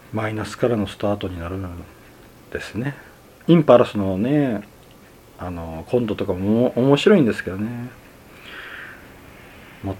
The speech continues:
たいないなと思いますね。うん。あの、インパルスのコントで、あの、えー、異常殺人犯のやつがあるんですよね。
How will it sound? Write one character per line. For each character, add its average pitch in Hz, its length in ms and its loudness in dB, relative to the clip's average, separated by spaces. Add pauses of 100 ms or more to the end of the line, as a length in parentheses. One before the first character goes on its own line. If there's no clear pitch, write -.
た 104 120 -4
い 98 60 -6
な 92 140 -6
い 90 80 -6
な 95 240 -4
と 87 100 -12
思 85 100 -12
い 80 40 -12
ま 78 120 -12
す - 120 -16
ね。 80 120 -10 (2000)
う 98 40 -10
ん。 82 120 -12 (1040)
あ - 40 -8
の、 98 100 -4
イ 143 100 4
ン 196 100 4
パ 160 100 10
ル 110 60 4
ス - 120 -8
の 98 120 -4
コ 101 160 -8
ン 101 80 -2
ト 95 140 -8
で、 82 100 -8
あ 80 80 -8
の、 82 340 -10 (1160)
え 78 460 -10 (1500)
ー、 127 60 -4
異 120 40 -6
常 160 220 8
殺 156 260 2
人 180 220 4
犯 101 220 -4
の 82 60 -8
や 80 60 -8
つ - 100 -12
が 82 80 -8
あ 85 40 -8
る 85 80 -10
ん 80 60 -10
で 78 60 -10
す - 120 -16
よ 78 120 -10
ね。 82 240 -12